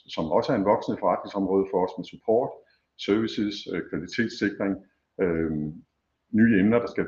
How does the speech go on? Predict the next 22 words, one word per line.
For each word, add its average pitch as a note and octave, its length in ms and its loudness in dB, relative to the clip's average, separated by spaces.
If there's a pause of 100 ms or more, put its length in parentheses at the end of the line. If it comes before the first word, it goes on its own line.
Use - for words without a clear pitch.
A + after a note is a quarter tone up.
der - 60 -6
skal - 160 -6
trænes E2+ 320 -4
ind A2+ 180 -2
hos E2+ 120 -10
kunden C3+ 340 2
og - 100 -2
så F#2+ 100 -2
videre. B2+ 320 2 (320)
Så, G2 400 4
øh, F#2 100 0
så G#2 160 -4
det A2 120 4
er A2+ 60 4
også F#2+ 240 0
en E2+ 60 0
voksende D2+ 400 -4
forretning - 380 -10
for C2 180 -8
os. - 80 -20 (1800)
Næste - 220 -4
slide. A2+ 240 0